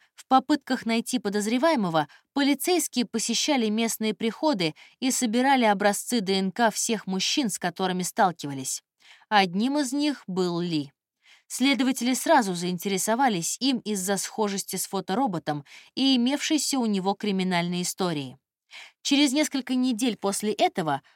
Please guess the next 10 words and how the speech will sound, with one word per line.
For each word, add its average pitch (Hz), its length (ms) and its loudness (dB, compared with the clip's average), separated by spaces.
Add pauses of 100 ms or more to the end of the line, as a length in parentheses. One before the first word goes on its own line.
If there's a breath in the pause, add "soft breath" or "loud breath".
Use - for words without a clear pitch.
(120)
пришли 262 460 0
результаты 240 680 0
анализа 208 540 0
Д 202 200 0
Н 208 120 -2
К, 208 240 4 (380)
подтвердившие 269 880 0
совпадение 208 800 0
с - 120 -4
образцами, 185 760 0